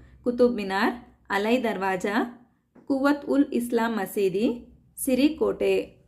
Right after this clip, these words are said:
ದೆಹಲಿ ಸುಲ್ತಾನರ ಕಾಲದ ಸಾಹಿತ್ಯ ಕ್ಷೇತ್ರದ ಕೊಡುಗೆಗಳು. ಇವರ ಕಾಲದಲ್ಲಿ ಉರ್ದು ಭಾಷೆ ರೂಪುಗೊಂಡಿತು. ಅಮೀರ್ ಖುಸ್ರು ಮತ್ತು ಅಮೀರ್ ಹಸನ್ ಪರ್ಷಿಯನ್ ಭಾಷೆಯ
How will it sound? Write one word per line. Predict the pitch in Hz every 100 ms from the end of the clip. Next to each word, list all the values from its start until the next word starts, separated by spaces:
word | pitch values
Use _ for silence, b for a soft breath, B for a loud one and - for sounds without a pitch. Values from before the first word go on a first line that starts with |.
| _ _ _ _ 240
ದೆಹಲಿ | 277 269 339 381
ಸುಲ್ತಾನರ | - 294 262 277 277 262 262
ಕಾಲದ | 262 226 196 180 202 349
ಸಾಹಿತ್ಯ | - 247 240 285 - 330
ಕ್ಷೇತ್ರದ | 311 - 247 214 208 285
ಕೊಡುಗೆಗಳು. | 254 202 190 185 180 214 427 B B B B
ಇವರ | 285 320 381 381
ಕಾಲದಲ್ಲಿ | 330 269 320 294 202 196 240 - -
ಉರ್ದು | 254 240 320
ಭಾಷೆ | 269 220 196 226 240 - -
ರೂಪುಗೊಂಡಿತು. | 240 254 311 254 233 196 220 208 190 - _ _ _ _ _ -
ಅಮೀರ್ | 247 349 339
ಖುಸ್ರು | 294 285 294 302 359
ಮತ್ತು | - 294 285
ಅಮೀರ್ | 226 226 302
ಹಸನ್ | - 226 226 262 285 - - _ _ _
ಪರ್ಷಿಯನ್ | 247 240 330 359 339
ಭಾಷೆಯ | 269 226 233 190